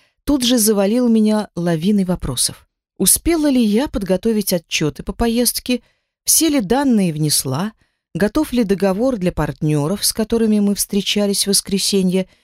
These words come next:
и почему на мне брючный костюм, а не юбка с блузкой?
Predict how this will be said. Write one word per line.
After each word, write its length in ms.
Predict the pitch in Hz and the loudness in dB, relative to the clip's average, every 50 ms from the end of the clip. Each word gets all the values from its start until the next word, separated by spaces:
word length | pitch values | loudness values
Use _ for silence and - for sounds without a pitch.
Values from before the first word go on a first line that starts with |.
| _ _ _ _ | _ _ _ _
и 100 | - 208 | -4 -2
почему 500 | - - 233 - - - 247 247 277 277 | 0 0 0 0 2 4 4 6 6 6
на 160 | 262 240 196 190 | 4 4 2 2
мне 300 | 190 196 208 254 330 330 | 2 2 2 0 -2 -4
брючный 540 | - 202 208 262 302 311 - - 254 269 254 | -2 0 2 2 2 0 0 -2 -2 -2 -2
костюм, 580 | - 269 269 247 - - - - 339 302 240 | 0 -2 -2 -2 -2 -2 -2 -2 0 2 2
а 60 | 202 190 | 2 2
не 160 | 190 190 196 | 2 2 2
юбка 340 | 190 214 247 - - - 277 | 0 0 -2 -4 -4 -4 -4
с 80 | 262 | -4
блузкой? 600 | 240 269 285 277 226 - - - 131 101 - _ | -2 -2 -4 -2 -2 -2 -4 -4 -10 -12 -12 _